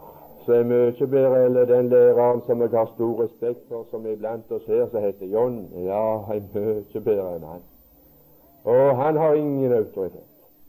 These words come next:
Det, jeg tror ingenting på det, men John sier det er langt ifra det, lenge siden jeg har tatt tilliten til mennesker. Både de som jeg har respekt for, og de som jeg ikke har respekt for. Og langt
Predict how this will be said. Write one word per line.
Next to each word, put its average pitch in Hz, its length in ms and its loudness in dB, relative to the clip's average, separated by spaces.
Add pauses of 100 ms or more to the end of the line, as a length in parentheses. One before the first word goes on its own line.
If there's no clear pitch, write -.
(220)
Det, 139 140 4 (240)
jeg 165 240 0
tror 165 360 0
ingenting 180 960 0
på 135 120 -2
det, 139 140 0 (180)
men 113 160 -8
John 135 240 -2
sier 98 240 -4
det 98 120 -2
er 117 240 -4
langt 135 440 -8
ifra 92 240 -10
det, 98 160 -4
lenge 139 540 -6
siden 113 180 -12
jeg 101 80 -14
har 98 140 -16
tatt 98 220 -16
tilliten 120 440 -18
til 90 120 -18
mennesker. 101 440 -20 (800)
Både 135 240 4
de 143 140 4 (180)
som 127 160 -2
jeg 120 120 -2
har 110 120 -2
respekt 156 480 -2
for, 170 160 2
og 165 120 2
de 170 80 0
som 196 120 -4
jeg 214 120 2
ikke 117 140 -4
har 92 100 -6
respekt - 280 -12
for. - 920 -18
Og 117 120 -6 (160)
langt 127 280 -10